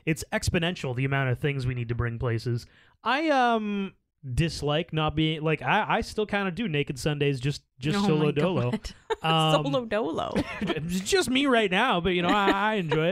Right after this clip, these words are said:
Speaker 1: it. Um, he's a baby, he doesn't care, but, like, uh, eventually that's gonna change.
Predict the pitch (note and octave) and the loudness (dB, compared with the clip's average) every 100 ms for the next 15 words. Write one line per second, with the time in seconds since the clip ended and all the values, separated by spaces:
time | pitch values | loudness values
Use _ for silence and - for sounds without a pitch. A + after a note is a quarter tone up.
0 | B3+ - - - - E3 E3 D#3+ D#3+ D#3 | -2 -8 -20 -20 -6 0 2 4 4 2
1 | D#3 D3+ D#3 G3 D#3 D#3 F#3 F#3 F3+ D3 | 0 0 0 0 0 0 0 0 0 0
2 | C3 D3+ G3 D#3 D#3 D3+ D3 - D3 C#3+ | 0 0 0 -2 -2 0 0 0 0 2
3 | C#3 C#3 G3 - C3+ C3 C3 C#3+ C3 D3 | 2 0 -2 -2 -2 -2 -2 -2 -2 -2
4 | C3+ F3 - | -2 -4 -12